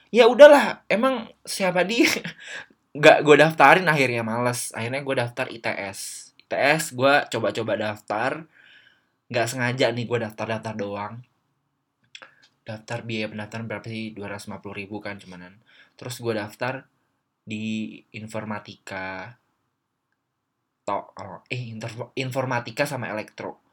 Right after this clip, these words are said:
Gue keterima di informatika. Nah, habis itu posisi gue kan dan terima I C S I ya. Ah, males dah.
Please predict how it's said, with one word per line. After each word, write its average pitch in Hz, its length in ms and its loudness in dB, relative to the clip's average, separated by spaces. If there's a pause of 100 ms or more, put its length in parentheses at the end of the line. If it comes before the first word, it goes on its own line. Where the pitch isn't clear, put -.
(300)
Gue 131 240 0
keterima 113 560 -8
di 120 240 -8
informatika. 107 960 -10 (880)
Nah, 95 160 -14
habis 104 160 -12
itu 135 240 -10
posisi 113 320 -8
gue 123 160 -6
kan 147 160 -4
dan 113 160 -8
terima 104 320 -10
I 98 80 -12
C 95 160 -10
S 98 160 -16
I 107 240 -8
ya. 92 80 -18 (800)
Ah, 127 160 -10
males 110 320 -10
dah. 143 320 -8